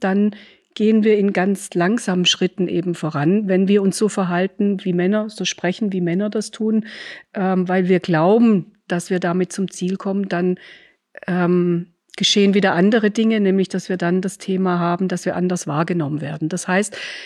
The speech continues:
es ist eigentlich, und so kamen wir auf unser Thema,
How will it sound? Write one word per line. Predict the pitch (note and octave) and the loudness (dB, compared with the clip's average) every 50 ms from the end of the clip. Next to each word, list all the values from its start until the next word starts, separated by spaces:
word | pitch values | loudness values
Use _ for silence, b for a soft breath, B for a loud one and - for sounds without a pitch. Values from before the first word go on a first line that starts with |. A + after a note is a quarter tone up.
| B B B - | B B B -6
es | A3 F#3+ - - | -6 -6 -2 0
ist | - A3+ - - - - | 0 0 0 -2 -6 -10
eigentlich, | - F3+ E3+ F3 G#3 B3 - D4 D4 C#4 - C4 C4+ C#4 - - | -6 -2 0 2 2 2 4 4 4 4 4 2 0 0 0 -2
und | - G#3+ F#3+ - | -2 -2 -2 0
so | G3+ G3+ | 0 -2
kamen | G#3 - F#3+ F#3 F#3+ G3 G3+ | -2 -2 -2 -2 0 0 0
wir | G#3+ G#3+ | 0 0
auf | G#3 F#3 - | -2 -4 -4
unser | - A3 G3 - F#3 F3+ | -4 -4 -4 -4 -4 -6
Thema, | - - - G3+ G#3 A3 A#3 A3+ G#3+ G#3+ G#3+ | -6 -4 -2 0 0 2 2 2 0 -2 -4